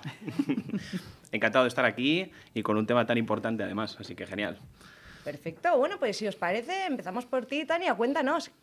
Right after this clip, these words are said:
Speaker 2: ¿qué es la cultura de empresa? ¿Cómo la definirías? Que es la pregunta que todos nos hacemos siempre.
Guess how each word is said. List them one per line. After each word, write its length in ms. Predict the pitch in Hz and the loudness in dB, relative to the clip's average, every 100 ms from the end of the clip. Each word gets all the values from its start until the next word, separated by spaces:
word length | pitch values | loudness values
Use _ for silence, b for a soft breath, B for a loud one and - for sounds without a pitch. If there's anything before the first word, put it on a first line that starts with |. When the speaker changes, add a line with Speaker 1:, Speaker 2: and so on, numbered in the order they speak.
| - | -2
Speaker 2:
¿qué 300 | 294 294 170 | 2 2 2
es 180 | - - | -4 -6
la 200 | 247 240 | 2 2
cultura 380 | 208 214 247 233 | 2 0 4 6
de 60 | 214 | 6
empresa? 440 | 202 165 156 170 | 4 -2 -4 -4
¿Cómo 180 | 247 302 | 0 2
la 80 | 330 | 4
definirías? 800 | 294 277 240 226 180 147 104 - | 4 4 0 0 0 -2 -4 -10
Que 100 | 196 | -4
es 60 | |
la 100 | 233 | -2
pregunta 400 | 226 233 233 226 | 0 0 2 2
que 80 | 202 | 0
todos 240 | 202 196 196 | 2 0 0
nos 140 | 190 | -2
hacemos 320 | 196 190 180 | 0 0 -2
siempre. 400 | 175 160 151 147 | -2 -6 -6 -12